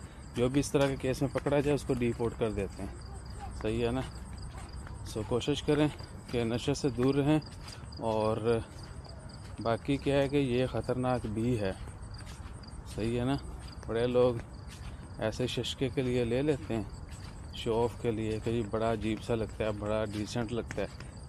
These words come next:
इसमें कौन सी वो है <laughs> Creativity है कि जी आपके हाथ में ई सिगरेट होगी तो जो है ना आपकी बात में वज़न आ जाएगा। ये कोई ऐसा fail नहीं है, ठीक है ना। इससे आपकी personality जो है ना वो, अ,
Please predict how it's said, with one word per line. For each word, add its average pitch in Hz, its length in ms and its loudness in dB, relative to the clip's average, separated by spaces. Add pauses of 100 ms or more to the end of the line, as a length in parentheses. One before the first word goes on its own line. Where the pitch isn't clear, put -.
(120)
इसमें 139 360 2
कौन 127 260 2
सी 127 200 0
वो 110 260 4
है 104 160 2 (960)
<laughs> - 800 0 (1000)
Creativity 127 720 2
है 123 120 2
कि 127 140 0
जी 131 120 2
आपके 113 320 2
हाथ 113 300 2
में 127 100 2
ई 117 100 2
सिगरेट 123 420 2
होगी 113 300 4 (560)
तो 117 80 0
जो 113 180 2
है 120 60 2
ना 127 180 2 (380)
आपकी 104 300 0
बात 107 300 2
में 113 80 -2
वज़न 110 340 -2
आ 101 100 0
जाएगा। 101 300 -2
ये 110 240 0
कोई 131 320 2
ऐसा 113 300 2 (600)
fail 110 200 4
नहीं 110 260 0
है, 98 80 -2 (360)
ठीक 107 120 -2
है 113 120 -2
ना। 127 120 -2 (640)
इससे 113 240 0
आपकी 117 320 2
personality 120 640 0
जो 120 120 0
है 117 60 2
ना 131 120 2
वो, 113 300 0
अ, - 1400 -6